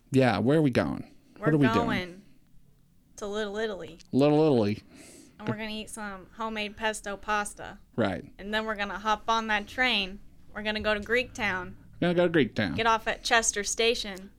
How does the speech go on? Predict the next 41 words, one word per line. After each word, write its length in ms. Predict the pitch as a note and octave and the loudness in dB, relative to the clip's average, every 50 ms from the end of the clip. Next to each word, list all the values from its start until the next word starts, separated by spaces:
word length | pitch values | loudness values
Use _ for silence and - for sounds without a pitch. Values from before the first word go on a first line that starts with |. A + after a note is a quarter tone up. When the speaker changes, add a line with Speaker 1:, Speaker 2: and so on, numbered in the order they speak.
| - - - - | -20 -20 -14 -12
Speaker 1:
Chest 300 | - - A2+ G#2 - - | 0 0 2 2 2 0
Hair 220 | - B2+ B2 A#2+ | 2 2 2 2
Station. 460 | - - - D#2+ D#2 - - - - - | 2 0 -4 -4 -4 -4 -4 -2 -2 0
Speaker 2:
Chest 480 | G#3+ A#3+ A#3 A3+ - - - - - - - - _ - - - - | 2 2 0 0 -2 -4 -4 -6 -6 -8 -16 -20 _ -20 -20 -14 -6
Hair 280 | C4 B3+ C4 B3 A#3 | -2 0 2 2 0
Station. 540 | A3 - - - G#3+ G3+ F3+ E3+ - F#3+ E3+ C#3+ | 0 -2 -6 -6 -6 -8 -8 -10 -12 -12 -6 -6
Speaker 1:
That's 200 | A2 - - - | -6 -4 0 0
right. 280 | G#2+ G#2 E2+ C#2 - - - - - _ - - - - | 0 0 0 -4 -10 -14 -16 -20 -20 _ -20 -20 -6 -4
Speaker 2:
And 560 | G#3+ A#3 A3+ G#3+ G#3+ G#3 G#3 G3+ G3+ G3+ G#3 - - - - - - - - | -2 0 0 2 0 0 0 -2 -6 -10 -12 -16 -20 -20 -20 -20 -20 -20 -18
we're 80 | G3+ | -10
gonna, 280 | G#3 G#3+ G#3 G3+ G3+ G3 G#3 - - - - _ _ - - - - - - - - - - - - | -8 -6 -6 -6 -6 -8 -12 -18 -20 -20 -20 _ _ -20 -20 -20 -20 -20 -20 -20 -20 -20 -20 -20 -14
you 120 | - A3 A3 | -10 -6 -4
know, 220 | G3+ F#3+ F#3+ G3 - | -4 -4 -4 -4 -2
walk 220 | A3 A3 A3 A3 | 0 0 0 0
down 160 | - A3+ G#3 | 0 -2 -2
the 60 | G#3 G3+ | -2 -6
street, 420 | - - A#3 A3+ A3+ G#3+ - - | -8 -6 -4 -2 -2 -2 -4 -4
turn 240 | - - A#3 A3 G#3+ | -6 -4 -4 -4 0
right, 400 | G#3 G#3+ G#3+ G#3 G3+ G3 F#3 - - - - - - | 2 4 6 6 4 2 0 -6 -12 -20 -20 -16 -12
and 120 | G3+ G#3+ | -10 -8
then 80 | G#3 G3+ | -8 -8
we're 80 | G#3 G#3 | -8 -10
gonna, 440 | G3 G3+ G3 G3 F#3 F#3 F3 F#3+ - - - _ _ _ _ - - - - - | -10 -10 -12 -10 -10 -10 -12 -14 -16 -20 -20 _ _ _ _ -20 -20 -20 -12 0
or 100 | - A#3+ | 2 4
I'm 160 | A#3 A#3 A3+ G#3+ | 4 4 4 2
sorry, 280 | - F#3+ E3+ E3+ E3 - | 0 0 -2 -2 -4 -8
turn 280 | - B3+ B3+ A#3 G#3 G3+ | -6 -6 -6 -6 -4 -2
left 600 | G3+ F#3+ D#3 G#2 - - - - - - - - | 0 0 0 -2 -6 -12 -12 -2 0 0 2 2
Speaker 1:
<laughs> 40 | |
Speaker 2:
into 200 | A3+ A#3 A#3 B3+ A#3+ | 0 -4 -2 -4 -4
Dimitri's 840 | G#3 A3 G#3+ G#3+ G3+ G3 - - G3+ F#3 F3 F#3 - - - - - | -4 -4 -2 -2 -4 -4 -6 -10 -12 -12 -10 -6 -4 -2 -2 2 4
Speaker 1:
Yeah, 180 | C#3 C#3 A#2 F#2+ - - | 4 4 4 2 0 4
get 140 | - C#3 B2+ | 4 6 6
it 80 | A#2 | 6
Speaker 2:
dessert 140 | G2 G#2+ A2 A2+ A#2 G2+ | 4 4 4 6 4 4
Speaker 1:
right. 120 | G2 - | 2 0
Speaker 2:
waffles. 580 | F3 F3 - - B2+ A3+ - - - - - - | -2 -4 -4 2 2 2 2 2 -2 -6 -10 -2
Speaker 1:
<laughs> 20 | - | -2
Speaker 2:
I'm 160 | - A3 A3 | 0 0 0
very 220 | A3 G3+ F#3+ F3 - | -4 -4 -4 -4 -6
sorry. 340 | - - - - - - | -8 -10 -12 -16 -16 -16